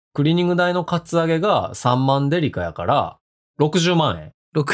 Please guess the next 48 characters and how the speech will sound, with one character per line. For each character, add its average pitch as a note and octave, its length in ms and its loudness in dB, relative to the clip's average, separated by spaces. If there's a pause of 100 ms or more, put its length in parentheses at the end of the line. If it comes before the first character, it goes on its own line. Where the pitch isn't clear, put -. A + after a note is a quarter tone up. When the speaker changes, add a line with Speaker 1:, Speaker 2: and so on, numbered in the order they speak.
Speaker 2:
十 F3 180 2
万 E3+ 240 2
円 G2+ 60 0
に G2 100 -2
な F#2 160 -4
る F#2 100 -8
ね。 F#2+ 280 -8 (220)
Speaker 1:
「あ - 80 -6
ー、 E3 240 2
六 E3 280 2
十 E3+ 240 0
万 F3 280 4
円 C3+ 120 2
出 D3+ 140 2
し - 100 -4
て D#3 60 2
も C3+ 120 4
ら C3+ 80 4
わ C3+ 180 2
な C3+ 80 2
い C3 60 -2
と B2+ 120 0
な C#3 400 4
ー」 - 40 2
み B2 60 0
た A2 120 2
い F#2+ 40 0
な F2+ 100 -2
感 F#2+ 140 -2
じ F2 80 -6
で F2+ 80 -4
言 G#2 80 2
っ - 20 0
て - 220 -2
る A2+ 60 2
っ A#2 40 0
て - 240 -8
い G#2+ 80 2
う A2+ 140 2
の F2+ 80 0
っ - 120 -10
て、 F2+ 440 -6
ま B2 180 6
あ C#3 60 2
ま D#3+ 120 2
あ、 F#2 140 0
Speaker 2:
う E2 60 -10
ん。 - 20 -18